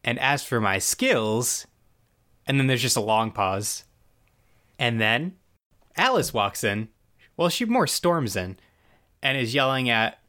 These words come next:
Ben because she sent a text to Ben earlier saying, "We need to talk." And he just never responded to it. So she goes like, "Listen, after five months of sleeping together, you'd think you'd respond to a text I sent you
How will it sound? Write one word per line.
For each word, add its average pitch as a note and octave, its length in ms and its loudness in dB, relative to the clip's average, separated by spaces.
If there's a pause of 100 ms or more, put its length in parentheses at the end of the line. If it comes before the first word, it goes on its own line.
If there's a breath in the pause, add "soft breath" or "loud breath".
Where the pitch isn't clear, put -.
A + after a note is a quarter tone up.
(280)
Ben A#2 420 0
because A2+ 600 -2
she G3 200 -2
sent F3+ 280 -2 (320)
a B2 100 -4
text - 360 -2
to A2+ 60 -2
Ben D#3+ 240 0
earlier G2+ 420 -2
saying, G#2 440 -2 (180 soft breath)
"We B2 140 -2
need A2+ 160 -2
to G#2 60 -12
talk." A2 420 -4 (240)
And B2+ 160 -4
he C#3 60 -4
just A#2 180 -4
never G#2 180 -4
responded A2 520 -4
to F#2+ 140 -6
it. F#2+ 120 -8 (1000 soft breath)
So C#3+ 120 -4
she D#3+ 220 -2
goes D3+ 240 0
like, C3+ 280 -2 (280 soft breath)
"Listen, E3+ 280 0
after G2+ 220 -6
five A2 240 -2
months G#2+ 180 -6
of G#2 60 -8
sleeping C#3 260 -2
together, G2+ 360 0
you'd G#2 180 -4
think A2 220 -6
you'd G2 100 -8
respond A2 440 -2
to G#2+ 100 -6
a F#2+ 40 -6
text - 360 -4
I G#2 40 0
sent G2+ 320 -4
you G2 220 -4